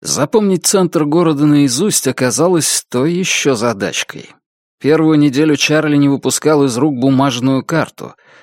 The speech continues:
реликвию древности для того, кто с малых лет привык полагаться на смарт-очки и навигатор. Что поделать, через гаджеты могут отследить.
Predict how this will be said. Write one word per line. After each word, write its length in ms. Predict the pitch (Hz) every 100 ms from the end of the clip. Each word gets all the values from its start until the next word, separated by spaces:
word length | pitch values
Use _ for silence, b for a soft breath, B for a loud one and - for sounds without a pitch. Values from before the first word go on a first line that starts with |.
| b
реликвию 680 | 113 131 135 180 160 185 185
древности 640 | 143 123 120 127 120 -
для 160 | 117 113
того, 300 | 110 107 151
кто 180 | - 113
с 120 | -
малых 380 | 139 185 170 -
лет 260 | 113 104
привык 380 | - 98 101 131
полагаться 580 | - 110 101 120 135 123
на 140 | 110
смарт-очки 720 | 92 117 104 - 76 - -
и 60 | 135
навигатор. 800 | 131 117 113 92 - - - - _ _ _ _
Что 320 | - - 85
поделать, 640 | 82 101 101 143 - - - b b b b
через 380 | - 151 151 123
гаджеты 560 | 120 135 135 160 175
могут 380 | 160 123 117 -
отследить. 680 | 120 - 127 120 147 -